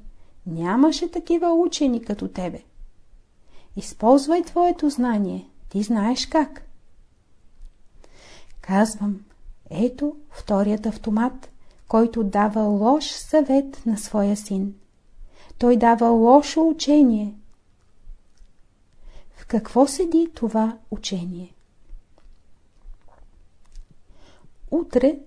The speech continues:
синът изпъди баща си от къщи, не иска такъв прост баща в дома си.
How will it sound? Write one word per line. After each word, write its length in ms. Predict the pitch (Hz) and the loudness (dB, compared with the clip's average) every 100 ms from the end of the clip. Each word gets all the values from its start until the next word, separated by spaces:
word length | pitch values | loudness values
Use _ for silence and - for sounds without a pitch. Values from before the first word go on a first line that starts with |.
| - | -20
синът 420 | - 240 247 320 | -4 2 4 4
изпъди 420 | 285 - 262 240 | 2 2 2 2
баща 440 | 202 202 - 214 214 | 0 -2 -4 -2 -2
си 140 | 202 | -4
от 140 | 180 | -8
къщи, 520 | - 220 220 - - 269 - - - - - 202 | -6 -4 -4 -4 -10 -12 -18 -20 -20 -20 -8 -2
не 260 | 190 190 | 2 4
иска 420 | 277 - - 339 320 - | 2 2 -4 -4 -4 -10
такъв 440 | - - 262 285 - | -8 2 2 2 -2
прост 420 | - 208 247 226 | 0 2 2 -2
баща 480 | - 202 - 190 208 | -4 -6 -4 -2 -2
в 80 | |
дома 300 | 208 180 185 | -2 -4 -2
си. 260 | 196 - - | -4 -8 -18